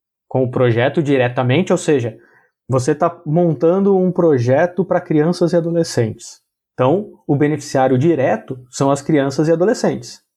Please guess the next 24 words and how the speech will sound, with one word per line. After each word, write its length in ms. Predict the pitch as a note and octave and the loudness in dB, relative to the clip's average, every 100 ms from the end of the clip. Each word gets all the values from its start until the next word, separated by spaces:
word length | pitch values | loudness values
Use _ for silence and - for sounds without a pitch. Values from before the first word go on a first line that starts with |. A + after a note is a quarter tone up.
| _ _ - | _ _ -4
Os 120 | F3+ | 0
beneficiários 640 | F3 E3 B2+ D3 C3+ C3 | 0 0 -2 0 2 2
indiretos 560 | C3 B2+ A#2+ E3 G#3+ D3 | 2 2 2 0 -2 -4
pode 280 | C#3+ C3+ - | -4 -4 -6
ser 280 | - C#3 B2 | -8 0 0
a 80 | |
família, 720 | A#2 F3 F3 F3+ E3+ D#3+ D#3 - _ _ _ _ - | 0 -2 2 2 4 2 -2 -8 _ _ _ _ -4
a 100 | A#2 | -2
escola, 880 | A#2+ - D3 D3 D3 D3 C#3+ C#3+ - _ _ _ _ _ | -2 -4 0 2 4 2 0 -2 -14 _ _ _ _ _
os 140 | D#3 | -4
próprios 460 | - E3+ D#3+ - B2+ | -2 0 0 0 -2
educadores. 960 | C3+ B2 D#3 C#3+ D3+ D3+ D3+ D3 - - _ _ _ _ _ _ - | -2 -2 -2 0 2 2 0 -2 -14 -20 _ _ _ _ _ _ -4
Depois, 760 | G#3 G3+ G#3+ B3 C4 B2 - - _ - | -4 0 2 2 2 -4 -6 -18 _ -4
o 100 | E3+ | -2
próximo 540 | G#3 C4 - F#3+ E3 | -2 -4 0 2 2
item 280 | G#3 A#3 A3+ | 2 0 2
é 40 | |
a 60 | G#3+ | 2
metodologia. 840 | A#3+ B3 B3 A#3+ F#3+ B2+ G#2 - _ _ _ _ | 2 2 2 2 2 0 -4 -6 _ _ _ _
Então, 180 | A#3 B3+ - | -2 -2 -4
como 280 | - B3+ C#4+ | -2 0 0
que 120 | - | -2
você 380 | G3 F3+ - F3+ | 0 0 2 0
vai 360 | D#3 D3+ F3+ | 2 0 0